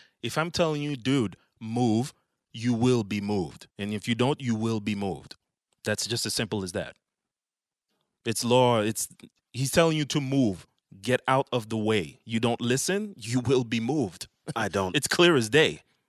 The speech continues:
Speaker 1: I mean, if you wanna stand there and you wanna be standoffish, you're going to lose,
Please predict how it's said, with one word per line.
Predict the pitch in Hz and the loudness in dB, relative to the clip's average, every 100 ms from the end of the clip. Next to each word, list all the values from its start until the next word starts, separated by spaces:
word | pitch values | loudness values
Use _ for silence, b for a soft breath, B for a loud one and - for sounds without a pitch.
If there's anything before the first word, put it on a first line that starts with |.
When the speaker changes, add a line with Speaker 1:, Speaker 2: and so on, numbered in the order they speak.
| - | -4
Speaker 1:
I | 127 | 2
mean, | 135 135 | 4 4
if | 135 | 2
you | 190 | 2
wanna | 190 | 2
stand | 131 165 151 143 | 2 0 0 2
there | 147 | 2
and | 143 | 0
you | 135 | 0
wanna | 139 123 B B B | 0 0 B B B
be | 131 | 0
standoffish, | 123 - 135 131 151 - 196 - | 0 2 4 6 6 4 0 0
you're | 123 110 | -2 2
going | 156 139 | 2 2
to | - | -2
lose, | 113 135 78 | 0 0 -2